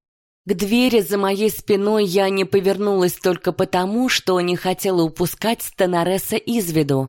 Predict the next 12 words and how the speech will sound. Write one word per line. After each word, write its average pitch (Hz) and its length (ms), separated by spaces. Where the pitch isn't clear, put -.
Как 254 260
ни 208 160
крути, 208 600
а 185 140
он 185 200
архивампир, 196 920
и 202 60
об 190 180
этом 185 240
всегда 180 460
следует 170 540
помнить. 180 560